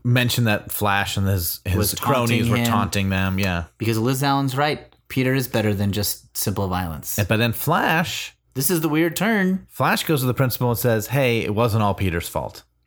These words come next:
Speaker 2: Yeah, and he fesses up of his own volition.
Speaker 1: Yeah.
Speaker 2: It's one of the first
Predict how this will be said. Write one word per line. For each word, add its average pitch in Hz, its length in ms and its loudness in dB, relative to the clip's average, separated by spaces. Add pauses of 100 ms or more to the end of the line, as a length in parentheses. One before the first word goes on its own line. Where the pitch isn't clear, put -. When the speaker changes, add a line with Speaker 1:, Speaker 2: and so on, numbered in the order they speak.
(440)
Speaker 2:
Yeah, 107 360 0
and 107 160 2
he 135 80 2
fesses 160 380 0
up 185 260 0
of 113 100 -2
his 113 160 0
own 127 280 2
volition. 123 580 -4
Speaker 1:
Yeah. 160 240 0
Speaker 2:
It's 120 180 -2
one 127 200 0
of 180 60 -2
the 185 100 -2
first - 800 -2